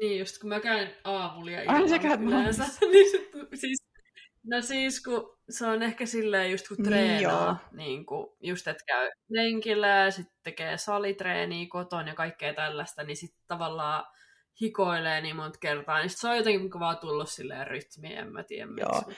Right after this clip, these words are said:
Speaker 1: joo.
Speaker 2: No, kyllä mäkin itse asiassa sellaisina päivinä, että jos ollaan käyty vaikka pyörälenkillä tai mä oon käynyt päivällä kävelemässä, niin sit tietty käyn suihkussa, mutta semmoisina päivinä, jos mä en treenaa,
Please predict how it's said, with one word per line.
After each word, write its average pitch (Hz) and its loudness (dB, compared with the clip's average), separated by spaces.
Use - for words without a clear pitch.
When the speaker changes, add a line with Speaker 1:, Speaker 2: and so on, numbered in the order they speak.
Speaker 1:
joo. 123 4
Speaker 2:
No, - 0
kyllä 226 4
mäkin 269 2
itse 196 -4
asiassa 180 -4
sellaisina 175 2
päivinä, 147 0
että - -4
jos 165 -6
ollaan - 0
käyty - 0
vaikka 185 -2
pyörälenkillä 151 2
tai 156 0
mä 131 0
oon 160 0
käynyt - -4
päivällä 175 0
kävelemässä, - -4
niin 180 -4
sit 180 -12
tietty - -6
käyn - 0
suihkussa, 208 -2
mutta - 0
semmoisina 208 0
päivinä, 208 2
jos 202 -2
mä - 0
en - -4
treenaa, 240 2